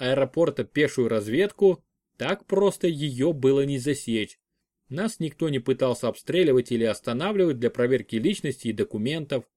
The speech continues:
хотя мы не сообщили по радио о своем скором возвращении. Признак расслабонной халтуры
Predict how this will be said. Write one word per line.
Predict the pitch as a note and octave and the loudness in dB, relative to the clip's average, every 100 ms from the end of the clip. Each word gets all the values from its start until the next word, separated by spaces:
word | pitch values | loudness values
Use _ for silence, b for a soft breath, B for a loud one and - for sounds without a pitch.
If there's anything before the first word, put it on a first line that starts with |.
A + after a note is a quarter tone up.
| _ _ _ | _ _ _
хотя | - A#2 - E3 | -8 -8 -2 0
мы | A3 G#3 | 4 4
не | G#3+ | 2
сообщили | G#3+ A3+ A3 - E3+ D#3 | 0 -2 -4 -4 -2 -2
по | - A#2+ | -2 0
радио | D#3 F3+ E3+ | 2 2 0
о | E3 C#3 | 0 -4
своем | - B2+ C3 A#2 | 0 2 2 0
скором | - C#3 C#3 | -2 0 0
возвращении. | B2 A#2 A#2+ - A2+ G#2+ G2 F2 - _ _ _ _ - | 0 -2 -4 -2 -4 -4 -6 -8 -14 _ _ _ _ -2
Признак | C#3+ D#3 C#3 D3 - _ | 4 4 4 -2 -4 _
расслабонной | C3 C3+ - C#3+ B2+ D3 C#3 | -4 -4 2 2 2 0 0
халтуры | C3 C#3 C3+ G#3 G#3+ B2+ | 2 2 2 2 2 2